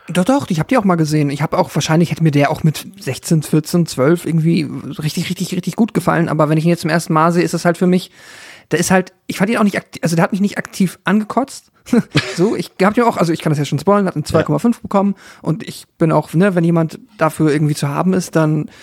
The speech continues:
Speaker 1: ist der wahrscheinlich auch noch, macht er noch viel mehr Spaß, aber hat mich einfach nicht, also ist einfach an mir abgeperlt, so. Der ist einfach durchgelaufen, ich hab's gesehen, ich gehe bei der Action nicht so wirklich mit, so, das ist da,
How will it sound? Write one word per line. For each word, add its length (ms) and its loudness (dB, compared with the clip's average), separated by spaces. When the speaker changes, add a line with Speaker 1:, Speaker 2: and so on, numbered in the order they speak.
Speaker 1:
ist 160 -6
der 60 2
wahrscheinlich 360 2
auch 60 0
noch, 100 2
macht 160 -2
er 60 0
noch 120 0
viel 120 0
mehr 160 2
Spaß, 400 -2
aber 200 -2
hat 120 0
mich 140 0
einfach 320 0
nicht, 380 2
also 160 -2
ist 100 -4
einfach 220 -2
an 140 2
mir 260 4
abgeperlt, 640 -2
so. 200 -10
Der 80 0
ist 80 -4
einfach 380 -2
durchgelaufen, 800 2
ich 80 -14
hab's 160 -12
gesehen, 480 2
ich 100 -20
gehe 100 0
bei 80 4
der 120 0
Action 240 0
nicht 100 2
so 140 2
wirklich 260 0
mit, 240 2
so, 380 0
das 160 -6
ist 120 -8
da, 300 0